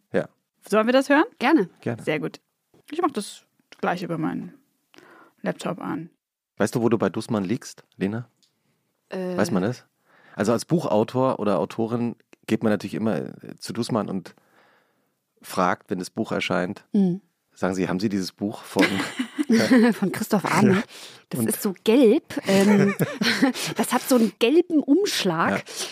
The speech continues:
Speaker 1: Aber ich hab von, von Autorinnen und Autoren schon gehört, die das wirklich au-, au-, auch gemacht haben. Mach-, machen natürlich alle in Wahrheit. Oder legen das eigene Buch auch so, dass man's besser sieht und so.
Speaker 3: Oder so auf andere Bücher drauf mäßig.
Speaker 1: Ja,
Speaker 3: Das
Speaker 1: genau.
Speaker 3: machen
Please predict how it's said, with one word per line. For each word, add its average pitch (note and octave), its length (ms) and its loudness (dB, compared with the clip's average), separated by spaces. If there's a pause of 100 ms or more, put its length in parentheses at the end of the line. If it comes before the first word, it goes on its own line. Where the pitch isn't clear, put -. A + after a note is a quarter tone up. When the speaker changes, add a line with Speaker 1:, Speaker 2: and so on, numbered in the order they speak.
Speaker 1:
Aber A#2 100 2
ich B2+ 80 -2
hab C#3+ 100 -2
von, A#2+ 220 0
von A2 180 -4
Autorinnen B2 520 0
und F2+ 40 0
Autoren A2+ 300 -2
schon A#2 120 -4
gehört, A2 180 0
die A#2 60 0
das G2+ 140 -8 (100)
wirklich B2 420 -8
au-, G2 80 -2
au-, - 320 -4
auch A2+ 160 -2
gemacht A2 280 -4
haben. F2 140 -4
Mach-, F#2 160 -4
machen G2 220 -4
natürlich - 280 -4
alle G2+ 140 -6
in D#2+ 80 -8
Wahrheit. F2 400 -6
Oder F#2 140 -2
legen G2 280 0
das - 140 -12
eigene F#2 280 -4
Buch - 200 -6
auch C#2 120 -8
so, - 120 -4
dass F2 140 -8
man's E2 160 -8
besser F2 320 -8
sieht G#2 300 -12
und F3+ 100 -16
so. G#3 80 -8
Speaker 3:
Oder G3 280 -2
so G3+ 140 -6
auf - 220 -4
andere G#3 320 0
Bücher G3+ 300 -2
drauf F#3 320 -2
mäßig. B3+ 420 2
Speaker 1:
Ja, G#3+ 80 0
Speaker 3:
Das - 20 2
Speaker 1:
genau. - 80 2
Speaker 3:
machen A3+ 300 4